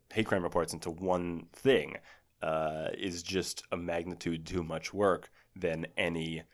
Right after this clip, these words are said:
police department or any government has been willing to do. That's my, that's my guess, my, based on the understanding.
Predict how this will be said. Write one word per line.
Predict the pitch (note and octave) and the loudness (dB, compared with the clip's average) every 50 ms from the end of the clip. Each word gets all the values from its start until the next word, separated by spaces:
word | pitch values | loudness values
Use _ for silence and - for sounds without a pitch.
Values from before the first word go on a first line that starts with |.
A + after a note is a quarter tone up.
| _ _ - | _ _ -4
police | - F#2 F2+ E2 - | -2 0 0 0 -2
department | F2 E2 E2+ E2 E2 E2 D#2+ D#2 - - - | 0 0 0 0 0 -2 -6 -6 -8 -6 -6
or | F2 E2 - | -4 -4 -4
any | F2 E2 D#2+ | -4 -6 -8
government | D#2 - E2 D#2 - E2+ D#2+ D#2+ D#2 | -6 -6 -6 -6 -6 -6 -8 -8 -8
has | E2+ D#2+ | -10 -10
been | D#2+ F2 E2 D#2+ | -10 -10 -8 -6
willing | E2 E2 D#2+ D#2 D2+ D2 | -6 -6 -6 -6 -8 -10
to | - D#2+ | -12 -12
do. | - - - - - - _ _ _ _ _ _ - | -10 -10 -10 -12 -12 -16 _ _ _ _ _ _ 6
That's | G#2 A2 - - | 6 6 6 6
my, | A#2+ G#2+ F2+ D#2+ D#2 - _ _ | 4 4 2 2 -2 -8 _ _
that's | - G2 - - | 0 0 2 4
my | G2+ F2 D#2+ | 2 2 2
guess, | D#2 E2 E2+ F#2 D#2+ D2+ D2+ - - - | 0 -2 0 2 2 2 2 0 -4 -6
my, | E2 D#2 E2 - - - | -8 -10 -10 -12 -14 -8
based | - - E2 D#2 - | -6 -6 -4 -4 -6
on | D2+ - | -8 -8
the | - - | -10 -10
understanding. | - - - - - G#1+ - - | -12 -12 -12 -10 -10 -10 -10 -12